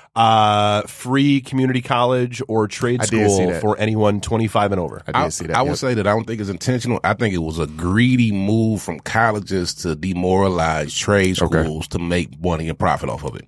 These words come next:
Speaker 2: I can see that, yep.
Speaker 3: We, hey, 'cause professors want to get tenure and to have, be able to charge, you know,
Speaker 2: Mm-hmm.
Speaker 3: a hundred twenty thousand dollars. I think it was just like a, a misstep,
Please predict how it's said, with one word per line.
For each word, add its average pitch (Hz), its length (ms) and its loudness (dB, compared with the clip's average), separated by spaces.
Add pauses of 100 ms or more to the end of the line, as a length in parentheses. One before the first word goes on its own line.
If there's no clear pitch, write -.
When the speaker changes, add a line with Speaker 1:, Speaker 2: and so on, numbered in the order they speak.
(120)
Speaker 2:
I 82 80 -2
can - 100 -16
see 78 160 -4
that, - 180 -6
yep. 76 120 0
Speaker 3:
We, 107 160 4
hey, 90 360 0 (240)
'cause 110 120 -8
professors 135 440 0
want 117 300 2 (160)
to 104 60 -2
get 107 200 0
tenure 95 540 0
and 95 220 -4
to 92 160 0
have, 87 500 0
be 92 160 0
able 87 120 0
to 95 60 -2
charge, 92 480 2
you 117 60 -2
know, 87 240 -2 (100)
Speaker 2:
Mm-hmm. 73 240 -6
Speaker 3:
a 90 60 0
hundred 101 360 0
twenty 104 200 -2
thousand 92 340 2
dollars. 80 340 -2
I - 80 0
think 131 180 -2
it 123 60 2
was 117 140 2
just 107 160 -2
like 95 200 2
a, 80 180 -4
a 80 100 -6
misstep, 107 640 0